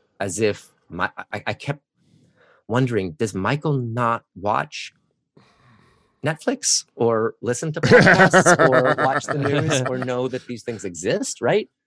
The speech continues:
Speaker 1: 'Cause I, I know about Grindr
Speaker 2: I'm gonna
Speaker 1: as Neil,
Speaker 2: say
Speaker 1: but it doesn't mean
Speaker 2: this.
Speaker 1: that I have to be on it. And so I was a little
Speaker 2: <laughs>
Speaker 1: concerned that it would feel a little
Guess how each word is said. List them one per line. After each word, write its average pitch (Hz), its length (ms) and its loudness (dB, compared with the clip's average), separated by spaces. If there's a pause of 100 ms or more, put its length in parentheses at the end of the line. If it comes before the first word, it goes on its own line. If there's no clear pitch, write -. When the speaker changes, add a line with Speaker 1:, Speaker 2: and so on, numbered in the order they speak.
(260)
Speaker 1:
'Cause 113 340 -8 (1040)
I, 110 140 -4
I 101 120 0
know 143 140 2
about 85 200 -4
Grindr 82 180 -8
Speaker 2:
I'm 175 120 6
gonna 208 160 4
Speaker 1:
as 190 60 2
Neil, 127 80 0
Speaker 2:
say 156 200 4
Speaker 1:
but 139 100 4
it 135 160 4
doesn't 131 220 -2
mean 101 100 -4
Speaker 2:
this. 92 80 -4
Speaker 1:
that 87 60 -4
I 82 40 -6
have 92 140 -8
to - 80 -10
be 156 200 -12
on 127 240 -2
it. 101 160 -8 (640)
And 131 160 0
so 143 160 2
I 135 80 2
was 135 120 0
a 143 60 0
little 170 260 2
Speaker 2:
<laughs> - 0 -
Speaker 1:
concerned 131 640 -4
that 104 140 -10
it - 120 -14 (120)
would 107 240 -8
feel 110 440 -4
a 101 100 -4
little 90 520 -6